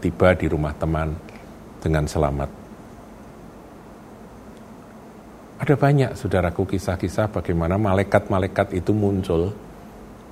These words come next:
dalam wujud manusia untuk menolong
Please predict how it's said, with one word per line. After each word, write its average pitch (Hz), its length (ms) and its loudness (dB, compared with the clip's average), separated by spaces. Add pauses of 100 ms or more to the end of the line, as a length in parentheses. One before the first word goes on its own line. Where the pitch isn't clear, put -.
(260)
dalam 82 280 6
wujud 92 440 2
manusia 85 720 4 (760)
untuk 92 320 0
menolong 87 560 6